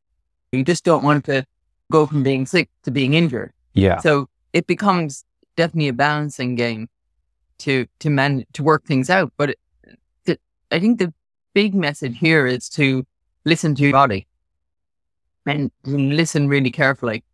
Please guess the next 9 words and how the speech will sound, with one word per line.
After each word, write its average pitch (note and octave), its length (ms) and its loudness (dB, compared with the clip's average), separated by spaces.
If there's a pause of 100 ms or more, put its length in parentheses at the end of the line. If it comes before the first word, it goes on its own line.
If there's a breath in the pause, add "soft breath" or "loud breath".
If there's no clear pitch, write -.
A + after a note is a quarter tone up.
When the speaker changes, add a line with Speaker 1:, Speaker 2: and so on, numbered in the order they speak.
(240)
Speaker 1:
and B2+ 320 0 (600)
always E3+ 360 4
remember C#3 640 0 (200)
that B2+ 160 0
what's C#3 180 0
written E3 240 -2
down C3+ 180 2
in B2+ 120 -2
paper - 440 -4